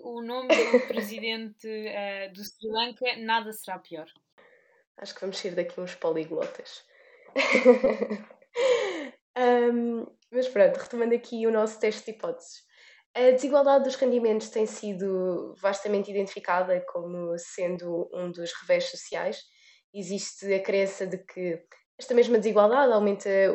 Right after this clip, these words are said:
Speaker 2: o risco de crises financeiras, reduz o investimento e contrai, eh, portanto, reduz e contrai o investimento, promovendo ainda, eh, uma maior agitação social. O que se tem vindo a observar é que, hum,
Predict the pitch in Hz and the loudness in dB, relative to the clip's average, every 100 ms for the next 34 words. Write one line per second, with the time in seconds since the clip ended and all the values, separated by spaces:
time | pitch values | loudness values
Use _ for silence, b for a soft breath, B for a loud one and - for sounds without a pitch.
0 | - 190 190 - 247 254 - - 190 190 | 0 -8 -6 -6 -6 -6 -6 -10 -10 -10
1 | - 208 208 - 185 185 180 233 247 240 | -8 -8 -8 -6 -2 -2 2 6 8 8
2 | 233 - 190 233 202 196 202 - 190 202 | 6 0 -6 -6 -2 -2 -4 -8 -2 0
3 | 208 208 - B B B - 226 - 233 | 2 0 -8 B B B -18 -2 4 6
4 | 226 226 220 208 202 185 - 190 185 175 | 6 4 6 6 4 0 0 2 2 0
5 | 175 - 190 - 262 247 208 190 196 185 | -2 -4 -6 -4 -2 -2 -2 -4 0 0
6 | 175 175 - 208 269 262 B B B _ | 0 -6 -6 0 0 -2 B B B _
7 | 240 247 208 254 240 240 - - 233 233 | 2 4 12 12 12 6 6 6 6 6
8 | 247 247 247 247 247 247 - _ _ _ | 6 10 12 12 8 0 -14 _ _ _
9 | _ _ _ - 214 208 196 226 233 220 | _ _ _ 2 4 4 4 6 8 8
10 | 226 220 208 202 190 180 180 - - - | 10 8 6 -2 -6 -8 -8 -8 -10 -8
11 | - - B B B B B 240 254 - | -8 -8 B B B B B -10 -8 0
12 | 294 294 294 285 262 262 - 233 254 262 | 2 4 4 6 6 4 -6 2 4 6
13 | 254 254 - 214 208 202 202 196 - | 6 4 -2 0 2 0 0 -2 -6